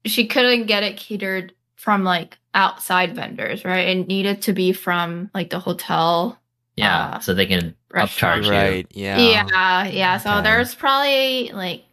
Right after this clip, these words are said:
Speaker 1: a big portion of that is from that, probably.
Speaker 3: Hmm.
Speaker 1: But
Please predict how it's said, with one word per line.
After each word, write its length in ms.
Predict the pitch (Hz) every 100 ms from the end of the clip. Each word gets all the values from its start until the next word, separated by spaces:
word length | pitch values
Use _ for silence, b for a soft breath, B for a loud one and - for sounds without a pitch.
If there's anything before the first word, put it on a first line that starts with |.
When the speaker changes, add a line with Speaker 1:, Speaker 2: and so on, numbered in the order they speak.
| -
Speaker 1:
a 60 | 247
big 280 | - 208 208
portion 360 | 208 208 208
of 120 | 180 -
that 200 | 165 160
is 360 | - 175 - - _ _
from 260 | 170 165
that, 320 | - - - -
probably. 640 | - - - - - 240 b b b
Speaker 3:
Hmm. 100 | -
Speaker 1:
But 400 | 202 190 185 180